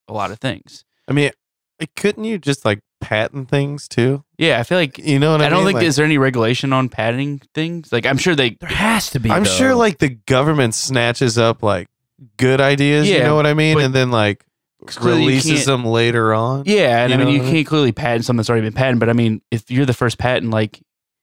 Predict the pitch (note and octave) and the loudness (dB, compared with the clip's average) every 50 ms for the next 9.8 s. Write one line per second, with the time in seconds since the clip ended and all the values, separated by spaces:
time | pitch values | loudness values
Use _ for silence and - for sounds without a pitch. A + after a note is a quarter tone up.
0 | _ _ _ _ _ _ _ _ _ _ _ _ _ _ _ _ - - - C3 | _ _ _ _ _ _ _ _ _ _ _ _ _ _ _ _ -20 -14 -12 -12
1 | - - - - _ _ _ - _ _ _ - A2 A2+ B2 - - A2 G#2 G#2+ | -12 -12 -16 -20 _ _ _ -20 _ _ _ -4 -2 0 0 0 -2 -4 -4 -6
2 | G#2+ - - - G#2 G#2+ G#2+ G#2+ B2+ C#3 D#3+ E3 E3 - - A#2 A2+ A2+ A#2 A#2 | -8 -8 -6 -6 -4 -2 0 0 2 2 2 0 0 0 0 0 0 2 2 2
3 | A#2 A#2 A2+ A2 - - - A#2 A#2+ C3 C3 B2+ B2+ A#2+ A#2 A2+ A#2 A#2 - A#2 | 0 0 -2 -4 -4 -4 -2 -2 0 2 2 2 2 0 -2 -4 -8 -6 -4 -4
4 | A2+ A2+ A2+ G#2 A2+ A2 A#2+ B2 A#2+ A2 G#2+ G#2+ A2 A2 A2 G#2+ G#2+ - - - | -4 -4 -2 -2 -2 0 2 2 2 0 0 0 -2 -2 -2 -2 -4 -6 -4 -4
5 | B2 A#2+ - - A2+ G#2+ G#2+ G#2+ G#2+ G#2+ G#2+ G#2 D3 D3 C3+ B2+ B2+ A#2+ B2+ B2+ | -2 -2 -4 -6 -10 -12 -10 -10 -10 -10 -8 -4 -2 0 2 2 2 2 2 2
6 | B2+ A#2+ G#2+ - - - B2 A#2+ B2 B2 A#2+ A2+ A2 A2+ B2+ A2+ A2+ B2 B2 G#2+ | 2 0 -2 -4 -4 -4 0 0 2 2 2 2 2 2 2 4 4 2 2 2
7 | G2+ G#2+ B2+ B2 A2+ G#2+ A2+ - _ _ _ _ _ _ _ - C3 D3 E3+ G#3 | 2 2 2 2 2 0 -2 -4 _ _ _ _ _ _ _ -2 0 0 0 0
8 | F#3 - G3+ G3 F3 D#3 C3+ B2+ B2 A#2 - B2+ A#2+ A2+ - - - - C3 C#3 | 0 0 0 2 2 2 2 2 0 0 0 0 0 0 -2 -4 -2 0 0 2
9 | C3+ A#2+ - A2+ A2+ A#2 A2+ E2 F#2 A#2 A#2+ A#2+ A2+ A2 A2+ A2 | 0 0 2 2 2 2 2 0 0 2 2 2 2 0 0 -2